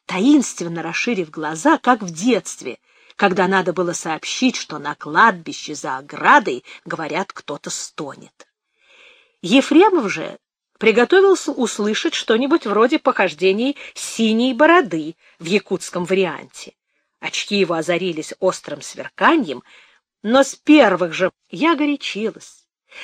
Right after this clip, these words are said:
Рисовала на бумаге речные петли, меандры, извилины, излучины, что делает река.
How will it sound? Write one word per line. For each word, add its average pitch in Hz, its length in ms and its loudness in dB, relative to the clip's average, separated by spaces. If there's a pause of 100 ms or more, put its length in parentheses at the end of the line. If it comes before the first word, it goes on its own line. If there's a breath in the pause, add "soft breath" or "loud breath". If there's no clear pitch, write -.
(100)
Рисовала 302 540 4
на 294 140 -2
бумаге 285 400 0
речные 277 500 -4
петли, 277 540 -2
меандры, 240 840 2
извилины, 202 800 -2
излучины, 214 760 -2 (140)
что - 200 0
делает 185 420 -2
река. 131 380 -10